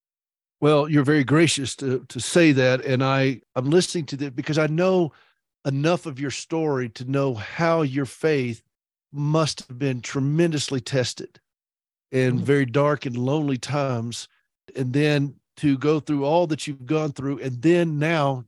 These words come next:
Speaker 1: here at the sunset era of your life where you'd like to be able just to sit back and relax,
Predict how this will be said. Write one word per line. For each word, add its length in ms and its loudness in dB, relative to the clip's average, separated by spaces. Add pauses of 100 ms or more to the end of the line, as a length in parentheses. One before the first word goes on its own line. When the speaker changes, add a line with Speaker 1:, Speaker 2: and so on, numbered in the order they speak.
Speaker 1:
here 340 -4
at 180 -8
the 300 0 (500)
sunset 680 2 (200)
era 320 4
of 160 -2
your 160 -2
life 320 0
where 160 -2
you'd 220 -4
like 200 -2
to 80 -14
be 80 0
able 100 0
just 220 -4
to 140 -4 (440)
sit 160 -4
back 240 2
and 120 -6
relax, 640 0